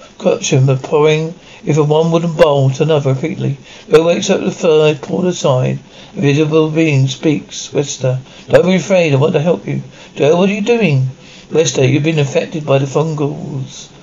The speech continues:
This will clear it. Concussion pours into our arm. Joe, where are we?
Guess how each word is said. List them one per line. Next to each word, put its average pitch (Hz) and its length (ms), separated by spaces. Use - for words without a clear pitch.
This 143 180
will 160 80
clear 165 300
it. - 140
Concussion 156 520
pours 139 600
into 160 380
our 139 520
arm. 135 180
Joe, 165 260
where 185 160
are 190 300
we? 135 280